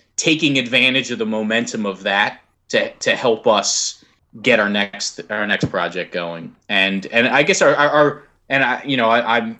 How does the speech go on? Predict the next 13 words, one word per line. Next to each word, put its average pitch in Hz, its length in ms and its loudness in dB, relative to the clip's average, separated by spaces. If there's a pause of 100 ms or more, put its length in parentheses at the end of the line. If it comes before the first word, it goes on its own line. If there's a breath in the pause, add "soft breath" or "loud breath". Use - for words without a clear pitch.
(120)
I 113 100 0
don't 113 140 -2
wanna 104 340 -6
speak - 560 -8 (160)
for - 180 -6
Damon 104 600 0 (400)
too 190 160 6
much, 123 320 4
but 131 100 -2
my 139 220 2
feeling 127 480 -2
is 110 160 -4
that 107 380 -2